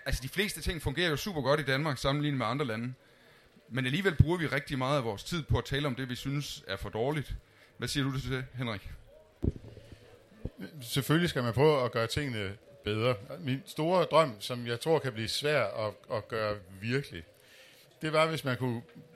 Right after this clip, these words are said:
Speaker 2: bruge humoren på samme måde, som de lidt ældre, øh, i publikum, øh, kan huske en britisk T V-serie, som hed Yes Minister,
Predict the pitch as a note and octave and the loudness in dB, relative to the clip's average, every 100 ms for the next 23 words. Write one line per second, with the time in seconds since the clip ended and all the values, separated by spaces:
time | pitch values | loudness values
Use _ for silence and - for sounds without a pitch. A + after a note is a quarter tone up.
0 | - B2 D3 E3 E3+ C#3+ G#2+ D3+ D#3+ E3 | -10 -2 0 0 -2 -4 -4 -2 0 2
1 | G2+ E2+ E2 A#2 C#3 C#3+ D3+ C3+ D3 C3+ | 0 -2 -6 -2 0 0 2 2 2 0
2 | G#2+ F#2+ - - C3 C3 B2 - - - | -4 -8 -20 -12 -4 -2 -4 -8 -18 -20
3 | - - A#2+ C3 C3+ C#3 E3+ D#3 A2+ A2+ | -20 -6 -4 -2 0 -2 0 0 -2 -4
4 | - - D2+ - A2 C#3 D#3 C3+ A2+ G2 | -14 -12 -10 -6 -4 -2 -2 -2 -4 -6
5 | A#2 - G2+ F#2 - B2 A2 G#2+ G2+ D#3 | -8 -6 -4 -6 -6 -2 -2 -2 -4 -4
6 | - G#2+ - G#2 F#2 B2 C#3+ C#3+ - - | -4 -6 -6 -10 -6 -4 -4 -4 -8 -12
7 | - D3+ A#2 G2+ - G2+ F#2+ G2+ G#2 F#2+ | -4 -2 0 -2 -4 -4 -4 -6 -6 -6
8 | - - - G#2+ C3+ - A2 A#2+ B2+ - | -10 -20 -8 -2 -2 -2 -2 0 0 -2